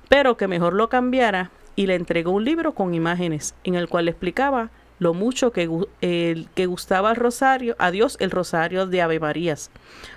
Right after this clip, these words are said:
porque le recordaba ciento cincuenta veces el momento en que la humanidad,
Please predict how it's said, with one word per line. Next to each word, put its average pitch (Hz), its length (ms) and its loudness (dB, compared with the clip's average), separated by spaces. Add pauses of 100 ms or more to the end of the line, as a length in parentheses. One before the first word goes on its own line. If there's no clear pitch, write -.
(140)
porque 190 240 2
le 185 100 2
recordaba 214 760 2
ciento 226 720 0 (500)
cincuenta 214 640 0
veces 247 520 0
el 185 160 2
momento 214 460 0
en 190 140 -2
que 196 160 -2
la 180 120 0
humanidad, 175 500 0